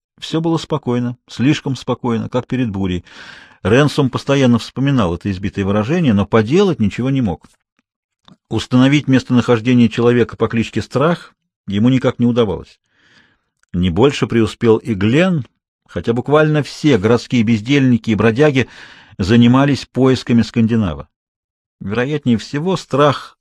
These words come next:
нашел себе пристанище где-то за пределами Эдинбурга. Поэтому Ренсом решил заручиться поддержкой полиции Лотиана и приграничья.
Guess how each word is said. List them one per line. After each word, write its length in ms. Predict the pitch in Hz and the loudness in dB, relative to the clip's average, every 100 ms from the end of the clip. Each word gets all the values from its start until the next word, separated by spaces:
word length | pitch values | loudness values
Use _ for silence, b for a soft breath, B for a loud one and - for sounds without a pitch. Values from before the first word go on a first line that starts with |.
| _ - | _ -4
нашел 320 | 113 110 143 | -2 0 -2
себе 200 | - 120 | -2 -2
пристанище 580 | 110 113 - 139 131 - | -2 -4 -2 0 0 -2
где-то 260 | 95 120 110 | -4 -2 -2
за 120 | 104 | -2
пределами 500 | 120 113 107 90 90 | -2 0 0 0 -2
Эдинбурга. 520 | 90 90 80 71 76 _ _ _ _ _ _ _ _ | -2 -4 -6 -10 -16 _ _ _ _ _ _ _ _
Поэтому 500 | 95 110 110 117 113 | 0 2 4 2 2
Ренсом 560 | - 117 147 180 - 135 | 2 2 2 2 0 0
решил 320 | 110 - 143 | 0 -2 -2
заручиться 500 | 113 110 - 143 - | -2 -2 -2 -6 -4
поддержкой 480 | - 104 113 107 101 | -2 0 0 -4 -4
полиции 560 | 107 107 117 - 110 107 | -2 -2 -4 -2 -2 -2
Лотиана 640 | 110 104 101 117 120 107 | -2 -2 0 0 2 2
и 160 | 104 101 | -2 -6
приграничья. 720 | 110 95 110 151 170 160 | -6 0 0 0 0 -2